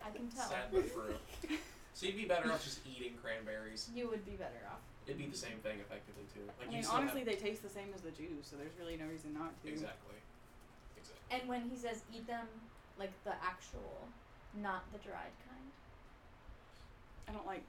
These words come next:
Speaker 4: really dried fruit anyway.
Speaker 2: Oh, dried mango. We were talking about that the other day. Dried mango. Woo!
Speaker 4: Any type of raisin or, like, raisin-like substance, like dried fruit like that, I can't take, I can't take the texture.
Speaker 1: Hmm.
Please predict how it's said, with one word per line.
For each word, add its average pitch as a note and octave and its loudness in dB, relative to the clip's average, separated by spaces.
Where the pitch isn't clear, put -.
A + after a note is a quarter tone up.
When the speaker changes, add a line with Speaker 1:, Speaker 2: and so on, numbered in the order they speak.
Speaker 4:
really F3+ 0
dried E3+ -2
fruit F3 -4
anyway. F3 -2
Speaker 2:
Oh, - -14
dried A#2+ -6
mango. C3 -2
We C#3 2
were - 0
talking A#2 -2
about A2+ -2
that A2+ 2
the A2+ 0
other G#2 -2
day. F#2+ -4
Dried B2 2
mango. D3 2
Woo! A#4 12
Speaker 4:
Any C4 6
type C4+ 8
of A3 4
raisin G3 2
or, F#3+ 4
like, F3+ 0
raisin-like F#3 2
substance, F#3+ -2
like F#3+ -2
dried F3+ 2
fruit F3 0
like F#3+ -2
that, G3+ 2
I G3 -8
can't G3 -6
take, F#3+ -6
I - -6
can't G3+ -4
take F#3+ -8
the D#3+ -8
texture. D#3+ -4
Speaker 1:
Hmm. C#4+ -2